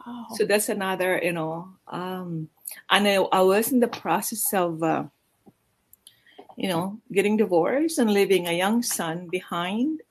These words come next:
Speaker 2: And, um, this story is about, uh, uh, from a perspective of a woman and a mother's, you know,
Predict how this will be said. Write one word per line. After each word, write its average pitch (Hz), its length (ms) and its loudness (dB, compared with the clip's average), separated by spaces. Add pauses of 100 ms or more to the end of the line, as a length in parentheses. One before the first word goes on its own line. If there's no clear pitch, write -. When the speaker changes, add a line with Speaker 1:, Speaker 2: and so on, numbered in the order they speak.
Speaker 2:
And, 180 280 -6
um, 175 520 -8 (460)
this 208 220 -2
story 196 540 4
is 175 200 2
about, 180 580 0 (140)
uh, 175 260 -2 (1200)
uh, 208 340 -8 (480)
from 208 480 6 (120)
a 185 160 -2
perspective 220 880 0 (180)
of 185 280 2
a 175 100 4
woman 202 460 2
and 170 140 -6
a - 20 -4
mother's, 180 840 -2 (920)
you 185 80 -8
know, 185 220 -8